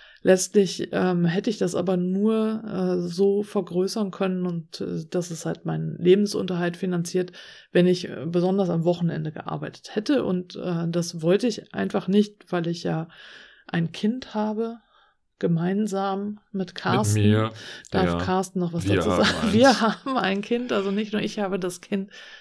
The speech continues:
Speaker 1: Haben wir das Kind überhaupt? Also jedenfalls, ähm, wir sind Eltern. Ich bin ein Älter-, ein Elternteil, ein, eine Älteste. <laughs> Haha,
Speaker 2: Aha,
Speaker 1: sehr lustig.
Speaker 2: aha, aha.
Speaker 1: Und da war es mir eben immer wichtig, am Wochenende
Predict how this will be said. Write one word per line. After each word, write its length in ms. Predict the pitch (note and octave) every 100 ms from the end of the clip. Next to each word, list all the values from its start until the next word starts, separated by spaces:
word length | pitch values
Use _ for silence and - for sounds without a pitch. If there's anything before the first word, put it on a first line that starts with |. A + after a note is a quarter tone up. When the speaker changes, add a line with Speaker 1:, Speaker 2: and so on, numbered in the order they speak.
| -
Speaker 1:
Haben 160 | - F3+
wir 80 | F#3+
das 220 | F3+ F3
Kind 240 | - F3+
überhaupt? 420 | F3 F3+ E3+ F3 - - - -
Also 240 | - F#3+
jedenfalls, 680 | F#3+ G#3 G3+ F#3+ G3 F#3 -
ähm, 640 | - - F3+ F3+ E3+ E3+ -
wir 420 | F3 F#3 G3+ G3+
sind 300 | F3 F3+ E3+
Eltern. 560 | F3 F#3 F#3 A3 C4 C4+ - - - - -
Ich 200 | G#3 -
bin 320 | G#3 G3+ G3+
ein 200 | G3 F#3+
Älter-, 600 | F3+ G3+ G#3 A3 A#3 - - -
ein 220 | - F#3 F#3
Elternteil, 840 | G#3 G#3+ G3 F3+ E3+ F#3 A3 D4
ein, 360 | B3 F3+ F3 E3 - - - _ -
eine 240 | F3 F3+
Älteste. 680 | F3+ G3+ F#3 F3 - D#3 -
<laughs> 80 | -
Haha, 360 | B3 G#3+ G#3+ - - -
Speaker 2:
Aha, 160 | - F#3+
Speaker 1:
sehr 160 | F3+
lustig. 420 | E3 E3+ - E3+ -
Speaker 2:
aha, 220 | - -
aha. 80 | - - _ -
Speaker 1:
Und 160 | G3
da 100 | G3
war 120 | F3+ F#3+
es 100 | G3
mir 100 | F#3+
eben 480 | F3+ F#3 F3 F3 _ -
immer 260 | F#3 E3+
wichtig, 500 | F3+ G#3 - G3+ -
am 200 | F#3 E3+
Wochenende 800 | F3 G#3 F3 D#3 E3 F#3 G3 A3